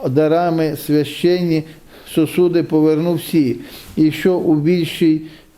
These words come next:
і ще у більшій кількості. І необхідні для жертв витрати буду робити в моїх, е, буду робити з моїх прибутків.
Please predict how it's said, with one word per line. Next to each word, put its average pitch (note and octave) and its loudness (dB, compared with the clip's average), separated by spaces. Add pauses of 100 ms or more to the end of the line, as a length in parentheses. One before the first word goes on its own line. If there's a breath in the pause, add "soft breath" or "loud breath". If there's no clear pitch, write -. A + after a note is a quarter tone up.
(120)
і C#3 -2
ще F#3 2
у E3+ 2
більшій E3 0
кількості. B2+ 0 (340 loud breath)
І E3+ 2
необхідні F3+ 0
для D#3+ 0
жертв E3 -2 (280 loud breath)
витрати E3 0
буду E3 2
робити D#3+ 0
в C#3+ 2
моїх, D#3 2 (720 soft breath)
е, D3 0
буду E3 2
робити E3 0
з B2+ -2
моїх E3 0
прибутків. C3 -2